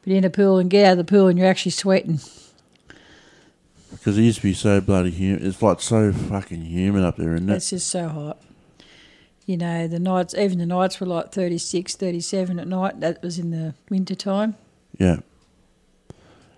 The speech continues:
Speaker 2: Um, and you also said, too, you couldn't really go out too much on the ocean either because you,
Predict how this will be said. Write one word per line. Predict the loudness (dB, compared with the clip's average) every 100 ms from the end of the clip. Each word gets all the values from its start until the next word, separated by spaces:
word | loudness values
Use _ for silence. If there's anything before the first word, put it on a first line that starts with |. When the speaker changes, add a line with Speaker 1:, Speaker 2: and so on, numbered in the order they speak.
| _
Speaker 2:
Um, | 0 4 4 4 -2 -8 -4
and | -2 2
you | 4
also | 6 6 4 2
said, | 4 4 4
too, | 2 2
you | 2 2 0
couldn't | 2 2 4 2
really | 2
go | 4 4 6 4
out |
too | 2 0
much | 0 0
on | -2
the | 4
ocean | 4 4 0 0
either | 2 2
because | 0 0 4 4 2
you, | -4 -6